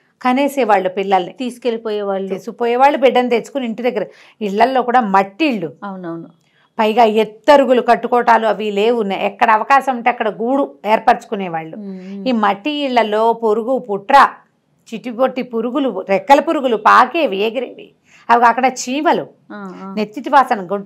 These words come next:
Speaker 1: పసిగుడ్డులు వాసన వస్తారు పిల్లలు
Speaker 2: అవును.
Speaker 1: కదా.
Speaker 2: అవును.
Speaker 1: బోల్డ్ రోజులు లోపల ఉండి వస్తారు కదా, చీమలు వస్తాయి. ఆముదం తగిలిందా ఇంక రావు. అందుకని మా వాళ్ళు ఏం చేసేవాళ్ళు అంటే, ఇప్పటికీ ఎవరైనా గనక ఈ పాత పద్ధతిలో ఉంటే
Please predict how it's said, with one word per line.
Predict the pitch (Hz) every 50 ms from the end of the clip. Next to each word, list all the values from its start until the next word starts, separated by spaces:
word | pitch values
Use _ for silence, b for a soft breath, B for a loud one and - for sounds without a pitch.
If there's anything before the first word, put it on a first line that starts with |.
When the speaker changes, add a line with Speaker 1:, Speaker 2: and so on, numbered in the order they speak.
| -
Speaker 1:
పసిగుడ్డులు | 214 208 - 302 254 302 285 226 247 226 240
వాసన | 285 240 240 226 254 294 285 339 320
వస్తారు | 285 - - - 220 190 170
పిల్లలు | 170 - 190 180 175 160 147 _ _ _
Speaker 2:
అవును. | - 196 202 190 180 165
Speaker 1:
కదా. | 190 185 226 240 233 202 170
Speaker 2:
అవును. | 208 202 190 180 170 - _ -
Speaker 1:
బోల్డ్ | 196 196 202 196 185
రోజులు | 220 247 269 311 302
లోపల | 269 240 247 254 254 330 311
ఉండి | 311 285 262
వస్తారు | 247 247 - 220 185 180
కదా, | 175 160 156 b b b b b
చీమలు | b _ - - - 330 381 381 359 294
వస్తాయి. | 233 - - - 139 - _ _ _ _ _ _ _ _ _ - 220
ఆముదం | 226 233 254 285 320 339 285 330 311 277
తగిలిందా | 247 262 214 208 233 277 311 294 247 220 208 196 202 208 185 175
ఇంక | - 220 214
రావు. | 214 202 202 202 202
అందుకని | 202 208 208 214 226 220 269 277 277
మా | 233 214 202
వాళ్ళు | 196 208 226 233 214
ఏం | 208 208 214 214
చేసేవాళ్ళు | 233 226 - 220 190 190 180 180 180
అంటే, | 190 190 302 339 330 b b b b b b -
ఇప్పటికీ | 254 - - - 320 - 302 - 311 311 285 - -
ఎవరైనా | 247 240 247 269 262 262 254 247 262 254
గనక | 247 220 240 240 254 247
ఈ | 302 285 254 233 233
పాత | 233 247 220 220 - 269
పద్ధతిలో | - 254 233 190 220 220 226 226 226 214
ఉంటే | 202 190 180 208 196 196 185 b